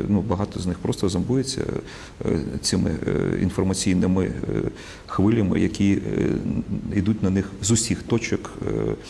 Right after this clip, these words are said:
інформаційних, скажімо так, каналів доступу в Російської Федерації. І, безумовно, коли така пропагандистська машина, е, нав'язується іншим країнам,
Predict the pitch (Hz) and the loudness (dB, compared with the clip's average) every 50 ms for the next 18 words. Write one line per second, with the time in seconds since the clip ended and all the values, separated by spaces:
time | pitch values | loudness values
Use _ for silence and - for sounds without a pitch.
0 | - - - - - - - 82 - 110 104 104 104 101 95 92 92 92 - - | -16 -16 -16 -16 -12 -10 -10 -6 -2 0 0 0 0 0 2 2 2 0 0 0
1 | 107 101 92 92 85 - - - - - 87 90 85 82 82 80 - - - - | 0 0 0 0 -4 -6 -8 -6 -4 -2 0 0 0 -2 -2 -4 -4 -6 -8 -8
2 | - - 92 92 98 107 101 - - - - 104 101 92 - - - - - - | -4 -2 0 2 2 2 0 0 -2 -4 -4 -2 -2 -2 -2 -4 -6 -4 -4 -2
3 | - - 90 85 - - - - - - - - - 50 - - - - - - | 0 0 0 0 0 -4 -6 -6 -6 -6 -4 -4 -4 -4 -4 -6 -6 -8 -8 -10
4 | - - - - - - - - - 107 104 104 - - 101 98 90 95 104 117 | -16 -16 -14 -14 -16 -16 -8 0 4 6 6 6 6 4 4 4 4 4 4 4
5 | 110 98 - - - 95 95 90 95 - - 92 87 85 - - 90 - - 90 | 2 2 2 2 2 2 2 2 0 -2 -2 0 0 0 0 -2 -2 -2 0 0
6 | 87 92 90 - - 90 87 87 - - 90 87 92 98 - - - - 87 90 | 0 0 0 0 0 -2 -2 -2 0 -2 0 0 0 0 -2 -4 -4 -2 0 2
7 | 92 95 92 92 92 92 - - - - - - - - 117 120 - 107 - - | 2 2 2 2 2 2 0 -2 -2 -2 -4 -2 0 0 0 0 0 -2 -2 -2
8 | - 98 98 - - - - | 0 0 0 0 0 -2 -2